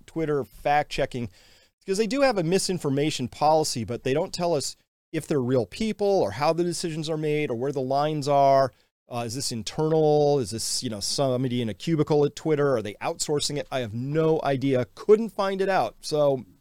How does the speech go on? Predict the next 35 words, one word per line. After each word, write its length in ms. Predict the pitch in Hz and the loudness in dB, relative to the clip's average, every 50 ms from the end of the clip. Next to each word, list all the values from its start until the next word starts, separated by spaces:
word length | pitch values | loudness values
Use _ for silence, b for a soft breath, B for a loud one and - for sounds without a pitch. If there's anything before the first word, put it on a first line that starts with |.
| _ _ | _ _
maybe 200 | 160 151 151 160 | -6 -6 -4 -2
somebody 360 | 147 - 175 165 165 147 147 | -2 0 0 0 -2 -2 -2
here 160 | 139 156 151 | -2 -4 -2
can 180 | 131 143 131 120 b b b b b b | -2 -4 -4 -4 b b b b b b
help 160 | - 156 156 170 | 0 0 2 2
me 100 | 156 143 | 2 0
understand 460 | 139 127 123 - - 175 175 160 143 | 0 2 0 -2 -2 0 0 2 0
it. 140 | 123 - b b b b b b b _ _ _ _ | 0 -2 b b b b b b b _ _ _ _
But 280 | - 233 170 - - _ _ - - _ _ _ _ - | 2 4 4 4 2 _ _ -20 -20 _ _ _ _ -2
their 120 | 156 185 | 2 4
overview 440 | 214 226 226 175 165 127 123 117 107 | 6 6 6 6 4 2 0 0 -2
on 60 | 113 | -2
December 300 | 110 123 - 170 151 151 | -4 -4 -4 -4 -4 -4
twenty 600 | - - - 170 165 165 170 165 160 160 151 147 | -6 -6 -4 -2 -2 -2 -2 -2 -2 -4 -4 -6
twenty-one, 960 | - - - 147 139 131 127 131 143 180 196 185 175 165 156 160 165 160 143 - _ | -8 -6 -4 -4 -2 -2 -4 -2 0 2 4 4 4 4 2 0 -2 -4 -8 -12 _
Twitter 280 | - - 160 151 151 | -6 -4 -2 -2 -2
came 220 | - - 147 139 127 | -2 -2 -2 -4 -2
forward 320 | - 165 165 160 156 147 | 0 2 4 6 4 4
and 100 | 131 123 | 2 -2
said, 200 | - 147 127 123 | -4 -4 -4 -2
"You 120 | 117 127 120 | -4 -4 -4
may 160 | 127 123 123 | -2 -4 -2
not 400 | 131 147 151 175 190 - - - | -2 0 0 0 -2 -4 -6 -10
use 340 | 135 135 147 151 156 147 - | -8 -6 -4 -4 -4 -4 -6
Twitter's 460 | - - - 147 143 143 147 143 131 | -8 -4 -4 -2 0 0 0 0 0
services 680 | - - 160 156 156 147 135 123 - 120 101 92 92 - | 0 0 2 0 2 0 0 -2 -2 -4 -4 -4 -6 -8
to 100 | - 123 | -8 -8
share 260 | - - 139 131 120 | -6 -4 -2 -2 -2
false 480 | 110 - _ 151 151 160 185 185 - 165 | -2 0 _ 4 6 6 4 4 0 -4
or 60 | 143 | -4
misleading 500 | 127 117 - - 143 147 151 151 156 151 | -4 -4 -4 -4 -2 -2 -2 0 -2 -4
information 460 | 143 - 135 127 127 127 123 - 139 | -4 -4 -4 -4 -2 -2 -4 -4 -4
about 180 | 127 120 110 - | -4 -4 -4 -2
covid 240 | - 143 151 156 | -4 -4 -4 -2
nineteen, 420 | 170 175 170 156 - 131 127 127 | -4 -4 -6 -4 -6 -6 -6 -6